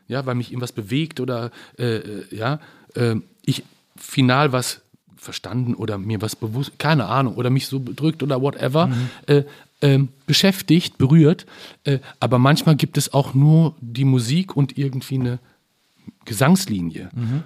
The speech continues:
Speaker 1: Schon in der Art d-, dieser Melodieführung ist die Geschichte schon erzählt.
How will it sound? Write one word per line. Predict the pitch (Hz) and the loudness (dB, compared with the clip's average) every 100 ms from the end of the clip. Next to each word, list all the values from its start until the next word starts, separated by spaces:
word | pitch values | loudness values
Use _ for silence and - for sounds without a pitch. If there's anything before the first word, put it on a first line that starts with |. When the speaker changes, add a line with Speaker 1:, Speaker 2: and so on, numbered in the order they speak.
| - | -10
Speaker 1:
Schon | - - 175 185 | -6 2 6 6
in | - 185 220 | 8 8 8
der | 170 180 190 202 - | 6 4 2 0 -4
Art | 143 160 - - _ | 0 0 -2 -8 _
d-, | - 120 - - | -14 -12 -12 -8
dieser | 131 131 170 147 139 120 _ _ | -4 2 2 2 0 -4 _ _
Melodieführung | - 139 123 117 165 233 - 135 104 85 78 - - - - - | 2 2 4 2 4 2 4 2 2 -2 -8 -16 -20 -20 -20 0
ist | 180 185 - - _ _ _ - | 2 2 -2 -10 _ _ _ -10
die | 127 147 | 0 0
Geschichte | 135 - 190 - 151 | 2 2 2 0 -2
schon | - 143 | 0 0
erzählt. | 143 - 147 92 - - | 0 -2 -2 -2 -8 -20